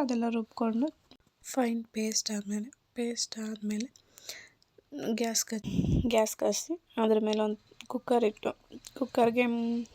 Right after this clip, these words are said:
ಒಂದು ಮೂರರಿಂದ ನಾಲ್ಕು ಸ್ಪೂನ್ ಆಯಿಲ್ ಹಾಕಿ, ಒಂದು ತ್ರೀ to ಫೋರ್ ಸ್ಪೂನ್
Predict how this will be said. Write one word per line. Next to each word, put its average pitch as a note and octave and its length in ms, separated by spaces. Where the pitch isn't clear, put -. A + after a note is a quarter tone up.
ಒಂದು A#3 400
ಮೂರರಿಂದ A#3 680
ನಾಲ್ಕು A#3 460
ಸ್ಪೂನ್ A#3+ 280
ಆಯಿಲ್ A3 280
ಹಾಕಿ, A#3 360
ಒಂದು A#3+ 120
ತ್ರೀ A#3+ 340
to C#4 200
ಫೋರ್ - 360
ಸ್ಪೂನ್ - 260